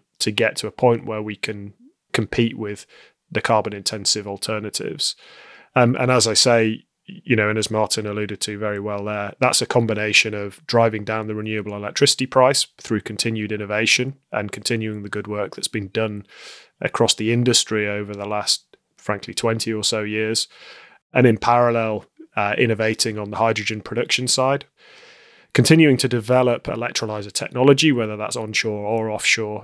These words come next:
thinking about closer integration and synergies between the renewable source and the electrolyzer technology. Standardization, a lot of electrolyzers today are almost built by hand. And again, if we look at lessons learned from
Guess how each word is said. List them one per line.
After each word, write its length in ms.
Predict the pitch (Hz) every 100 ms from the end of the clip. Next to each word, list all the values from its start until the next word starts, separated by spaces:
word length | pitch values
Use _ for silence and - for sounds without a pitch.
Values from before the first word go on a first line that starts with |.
| 147
thinking 320 | 120 107 113
about 300 | 110 110 -
closer 360 | 131 113 - 107
integration 840 | 98 104 107 113 113 120 110 107
and 380 | - 110 107 104
synergies 580 | - 123 104 107 104 -
between 460 | 110 - 110 104
the 100 | 104
renewable 460 | 104 107 107 101 104
source 520 | - 120 107 101 -
and 140 | 104
the 60 | 104
electrolyzer 600 | 104 110 - 110 104 101
technology. 760 | - 104 107 110 104 107 - - _ _ _ _ _ -
Standardization, 960 | - 127 120 117 117 113 120 - 143
a 60 | 117
lot 160 | 113
of 80 | 113
electrolyzers 800 | 110 110 - - 107 110 104 104
today 380 | - 110 123 123
are 180 | 104 101 _ _ - -
almost 520 | 123 107 107 - -
built 200 | 113 117
by 160 | 113
hand. 400 | 110 127 147 165 - -
And 160 | 110 117
again, 300 | 104 117 110
if 160 | 113 -
we 80 |
look 240 | 110 110 -
at 80 | 110
lessons 400 | 110 - 110 107
learned 240 | 110 107
from 320 | - 104 104